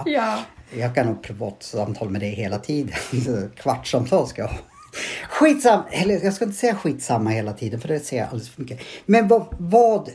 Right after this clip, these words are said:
Speaker 2: när du bestämde dig, vad var ditt mål?
Speaker 1: Med min utbildning?
Speaker 2: Ja.
Speaker 1: Eh, jag ville jobba med, eh, organisationer. Med att, eh, skapa förutsättningar för, eh, hälsosamma och friska organisationer där människor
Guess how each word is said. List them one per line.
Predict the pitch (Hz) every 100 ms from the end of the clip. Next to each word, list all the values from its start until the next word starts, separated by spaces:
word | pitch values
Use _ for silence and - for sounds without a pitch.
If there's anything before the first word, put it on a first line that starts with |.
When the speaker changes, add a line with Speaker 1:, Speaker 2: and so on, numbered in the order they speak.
| - -
Speaker 2:
när | 185
du | 196 262 247
bestämde | 180 190 247 233 151
dig, | 117
vad | 120 170 202 196
var | 208
ditt | 202 262 -
mål? | - - - - _ _ _ _ _ _ _ -
Speaker 1:
Med | 285 302
min | 285
utbildning? | 277 - 392 233
Speaker 2:
Ja. | 202 214 247 - - -
Speaker 1:
Eh, | 240 233 226
jag | 269 370 370 311
ville | 330 302
jobba | 285 262 208 233 226 220
med, | 214 214 208 208 202 208 208
eh, | 214 - _ -
organisationer. | 247 220 220 214 220 311 202 - 254 - _ _ _ _
Med | 233 220 214 -
att, | 226 214 -
eh, | 226 214 208 - - - - _ - 240
skapa | - 240 247
förutsättningar | 226 233 214 214 226 - 214 208 202
för, | 202 214 202 202
eh, | 202 208 - 226
hälsosamma | 233 208 220 302 247 208 208
och | 202
friska | 214 - - 208 214
organisationer | - 208 208 208 254 254 196 - 202
där |
människor | 202 202 214 - - 104 104